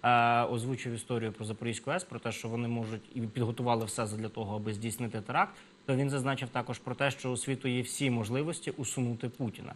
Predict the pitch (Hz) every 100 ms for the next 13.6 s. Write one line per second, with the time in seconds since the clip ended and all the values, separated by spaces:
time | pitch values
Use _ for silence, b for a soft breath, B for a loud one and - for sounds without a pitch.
0 | B B B - - 139 131 170 - 175
1 | 156 143 - 156 156 135 131 120 - 135
2 | 135 131 151 143 127 123 120 151 170 202
3 | 135 113 - 113 110 113 110 113 113 107
4 | 104 147 170 175 147 120 110 117 117 110
5 | 127 123 120 - 123 104 117 139 - 139
6 | 135 123 127 123 120 117 - 117 - 110
7 | 117 110 107 107 110 B B - 143 139
8 | 135 - 143 139 131 120 120 113 104 117
9 | 139 - 156 139 117 156 180 123 107 131
10 | 131 117 104 110 107 107 104 107 143 -
11 | 127 117 123 135 123 117 117 113 117 117
12 | 120 113 113 107 120 139 117 113 120 117
13 | 107 110 127 120 95